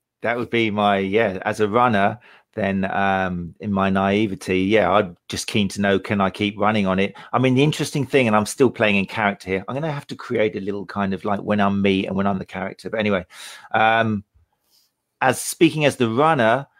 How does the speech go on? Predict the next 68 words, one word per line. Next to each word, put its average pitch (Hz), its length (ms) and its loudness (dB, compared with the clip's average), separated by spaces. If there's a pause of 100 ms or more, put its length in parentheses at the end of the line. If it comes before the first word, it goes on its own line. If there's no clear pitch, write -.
(160)
I 127 80 0
noticed 135 440 0
today, 131 280 2
I 110 80 6
decided 139 460 -2
to 123 60 -2
go 123 120 2
out 117 220 0
on 113 80 -8
it - 120 -12
again 113 280 -2
today, 107 480 -4 (500)
um, 104 560 2
'cause 98 120 -6
I 143 40 2
remember 147 240 2
someone 135 300 0
telling 127 280 -2
me, 120 140 4
"If 117 100 0
you 107 80 -8
just 120 200 -4
got 113 140 0
a - 20 0
little 117 240 4
bit 113 100 0
of 107 140 -6
pain, 110 420 0
then 107 300 0
don't 113 180 -2
get 107 160 -2
too 107 200 -4
worried 101 240 0
about 98 260 -2
it." 95 80 -4
I - 20 -14
think 107 160 -6
I 104 60 -4
read 104 160 0
it 104 80 -2
online 101 320 -2
somewhere. 101 420 -4 (280)
So 120 140 2
I - 20 4
went 139 120 4
out 127 140 2
for 120 80 4
a - 20 6
run 117 160 4
today 110 300 2
and 107 100 2
I 101 40 2
took 117 180 -6
it - 80 -6
nice 110 240 -2
and 101 100 -2
easy. 110 600 2 (420)
And 113 200 0
you 123 60 2
know 165 140 4
what 175 100 4
happened? 185 320 0
And - 80 -4
I 139 80 4
was 113 120 2
amazed 110 340 2
by 104 100 0
this. 95 340 -4